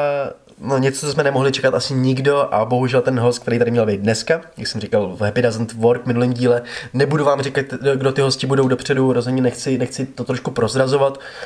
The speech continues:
ale chci sem vodit lidi, kteří se mnou budou tak moc souhlasit, jako se mnou budou nesouhlasit, aby ta konverzace za něco stála, aby, aby jsme si, abyste si každý mohl vlastně vybrat tak nějak ten názor, který vás zaujal, nebo který, který víc, s kterým víc empatizujete vy.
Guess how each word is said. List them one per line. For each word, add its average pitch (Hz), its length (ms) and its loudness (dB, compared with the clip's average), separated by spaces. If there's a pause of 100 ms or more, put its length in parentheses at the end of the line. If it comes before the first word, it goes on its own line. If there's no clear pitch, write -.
ale 127 140 2
chci 127 140 -6
sem 151 160 2
vodit 143 260 0
lidi, 139 260 0
kteří 139 400 -4
se 139 120 -2
mnou 139 140 0
budou 135 220 2
tak 139 260 -2
moc 151 160 -2
souhlasit, 135 320 0
jako 127 120 -4
se 135 80 -6
mnou 131 140 0
budou 123 200 0
nesouhlasit, 113 680 -2 (320)
aby 120 140 2
ta 139 100 2
konverzace 127 440 0
za 123 100 2
něco 127 280 -2
stála, 123 420 2
aby, 117 420 0
aby 120 160 -2
jsme - 180 -6
si, 120 140 -4 (180)
abyste 123 220 -4
si 196 100 -2
každý 170 220 2
mohl 160 120 0
vlastně 147 240 -2
vybrat 123 260 2 (840)
tak 117 120 -2
nějak 123 200 0
ten 135 140 0
názor, 123 320 2
který 123 220 0
vás 104 360 0
zaujal, 110 520 0 (420)
nebo 123 140 0
který, 123 280 0
který 120 300 0
víc, 117 580 -4
s - 80 -4
kterým 123 220 0
víc 127 200 -4
empatizujete 117 560 0
vy. 98 180 -2